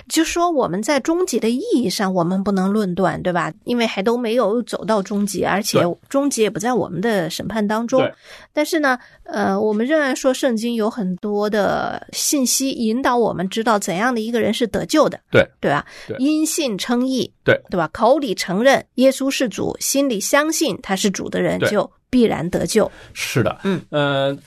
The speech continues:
Speaker 2: 本身你刚才提到的他出勤率不高啊，好像有一，
Speaker 1: 嗯。
Speaker 2: 有一种若即若离的状态啊，
Speaker 1: 嗯。
Speaker 2: 这个其实是他生命状态。
Speaker 1: 哎，对。
Speaker 2: 对，和得不得救呢，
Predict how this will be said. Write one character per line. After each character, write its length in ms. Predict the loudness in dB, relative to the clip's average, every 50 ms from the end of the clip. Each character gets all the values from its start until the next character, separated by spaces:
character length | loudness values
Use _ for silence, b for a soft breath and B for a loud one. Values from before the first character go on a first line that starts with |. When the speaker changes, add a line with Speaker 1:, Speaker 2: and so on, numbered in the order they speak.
| -20 -20 -10 _
Speaker 2:
本 180 | 0 0 0 0
身 280 | 0 0 -2 -2 0 -2
你 100 | 0 2
刚 180 | 2 0 0
才 220 | 0 -2 -2 -2 -2
提 300 | -2 -6 -10 -8 -4 -2
到 240 | 0 2 2 2 0
的 120 | -2 -2
他 120 | -2 -2 -4
出 200 | -4 -4 -4 -4
勤 240 | -2 0 0 0 2
率 120 | 2 0
不 180 | -2 -4 -6 -6
高 320 | -2 0 0 2 2 2
啊， 420 | 2 2 0 0 0 -2 -2 -4 -4
好 180 | -2 0 0 0
像 180 | 0 0 0
有 140 | 0 0 0
一， 100 | 0 -2
Speaker 1:
嗯。 60 | -6 -8 -6
Speaker 2:
有 300 | -2 0 0 0 0 0
一 160 | -2 -2 -2
种 280 | 0 0 0 0 0 -2
若 300 | -2 -2 0 2 0 0
即 320 | -2 -4 -6 -2 -2 0
若 260 | 0 2 2 4 4
离 220 | 2 2 -2 -2 0
的 120 | 0 0
状 380 | 0 0 0 0 0 0 0 -2
态 280 | -2 -2 -2 0 0
啊， 80 | -2 -2
Speaker 1:
嗯。 340 | -4 -2 -2 -2 -2 -2 -2
Speaker 2:
这 100 | -2 -2
个 60 | -2 -2
其 200 | -2 0 0 0
实 140 | 0 0
是 120 | -4 -4 -4
他 160 | -2 0 0
生 460 | 0 -2 -4 -12 -8 -4 -2 0 0 2
命 180 | 2 0 0
状 220 | 0 -2 -2 -2 -4
态。 160 | -8 -12 -14 -14 -18 B B B B B B B
Speaker 1:
哎， 160 | -2 -2 0
对。 200 | 0 0 -2 -4 -2 2
Speaker 2:
对， 100 | 2 2 2
和 200 | 2 -2 -2 -2
得 160 | 0 0 0 0
不 100 | -2 -4
得 240 | -6 -4 -4 -4
救 300 | -4 -2 -2 -4 -2 -2
呢， 220 | -2 -4 -4 -6